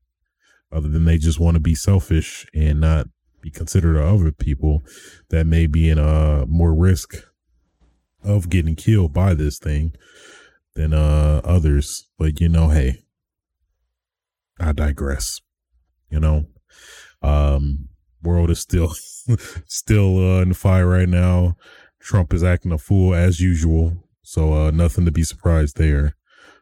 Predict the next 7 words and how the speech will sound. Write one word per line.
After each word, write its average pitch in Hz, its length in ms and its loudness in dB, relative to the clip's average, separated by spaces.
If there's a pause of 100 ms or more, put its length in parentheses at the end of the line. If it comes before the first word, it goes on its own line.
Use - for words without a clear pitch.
(180)
Um, 76 560 -2 (560)
yeah, 80 220 0
man, 71 420 0 (1000)
stuff - 340 -4
is 80 80 -4
still 82 220 -2
crazy. 80 760 0